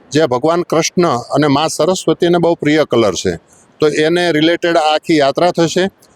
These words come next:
જેની અંદર મા ભારત, ભારતી અને સરદાર પટેલની બે મૂર્તિઓ હશે.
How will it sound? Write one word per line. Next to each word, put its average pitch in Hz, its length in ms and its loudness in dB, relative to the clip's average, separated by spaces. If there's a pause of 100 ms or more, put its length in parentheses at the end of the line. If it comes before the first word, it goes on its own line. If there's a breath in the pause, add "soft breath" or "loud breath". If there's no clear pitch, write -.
(100)
જેની 147 240 0
અંદર 165 220 2
મા 151 260 0
ભારત, 131 420 0 (540)
ભારતી 151 420 0
અને 160 640 0
સરદાર 160 340 0
પટેલની 160 540 0
બે 147 180 0
મૂર્તિઓ 160 480 2
હશે. 180 220 0